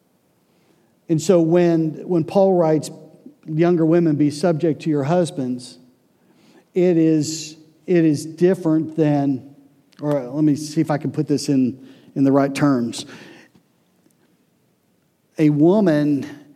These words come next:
comes under the headship of her husband within that family relationship, not under parents.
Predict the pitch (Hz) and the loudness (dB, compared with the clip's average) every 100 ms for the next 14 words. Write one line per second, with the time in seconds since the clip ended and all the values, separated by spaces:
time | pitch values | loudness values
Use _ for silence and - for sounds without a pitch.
0 | _ _ - 165 160 143 - 170 180 185 | _ _ -6 2 2 2 0 0 2 4
1 | 180 160 147 123 160 160 - 151 147 135 | 2 2 0 0 0 0 0 -2 0 -4
2 | 127 120 151 156 151 120 113 110 - _ | -4 -4 -2 -2 -2 -8 -10 -10 -16 _
3 | _ _ _ 151 139 156 156 147 - 170 | _ _ _ -4 0 2 2 0 -2 0
4 | 156 151 139 131 135 147 147 131 - 117 | 2 2 2 2 2 0 0 -4 -4 -10
5 | 127 - _ _ _ _ _ - - - | -12 -18 _ _ _ _ _ -20 -20 -4
6 | 143 147 180 190 - - 170 170 147 143 | 0 2 2 0 -6 -2 2 2 2 2
7 | 127 - - - _ _ _ - 147 123 | 0 -6 -20 -20 _ _ _ -6 -4 -4
8 | 110 - - | -6 -12 -14